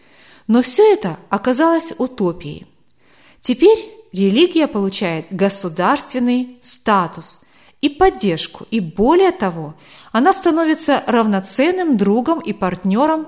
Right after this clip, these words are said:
новой власти. И, естественно,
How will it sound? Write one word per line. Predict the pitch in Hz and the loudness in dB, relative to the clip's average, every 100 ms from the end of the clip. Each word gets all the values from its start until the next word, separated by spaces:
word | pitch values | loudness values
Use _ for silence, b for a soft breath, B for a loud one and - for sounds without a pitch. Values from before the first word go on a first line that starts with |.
| - | -6
новой | 185 190 196 208 | -2 0 0 -2
власти. | 190 165 151 - - - _ b b b b _ | -2 -4 -6 -12 -20 -20 _ b b b b _
И, | 247 339 403 - - - | 0 2 0 -6 -20 -6
естественно, | 233 254 - 175 165 - 294 381 | -4 -4 -4 -4 -4 -4 -2 -2